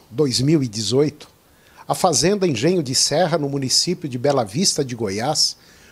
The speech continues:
comprou quarenta e três animais com peso médio de duzentos e setenta quilos ou nove arrobas. Esses animais foram adquiridos no mercado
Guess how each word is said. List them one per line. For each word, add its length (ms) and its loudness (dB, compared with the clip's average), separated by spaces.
comprou 420 0
quarenta 520 2
e 40 0
três 400 0
animais 720 -2
com 240 -4
peso 400 2
médio 480 0
de 120 -2
duzentos 680 0
e 40 -2
setenta 560 -2
quilos 720 -2
ou 160 4
nove 400 0
arrobas. 720 0
Esses 360 0
animais 480 2
foram 340 2
adquiridos 680 -2
no 100 0
mercado 640 -2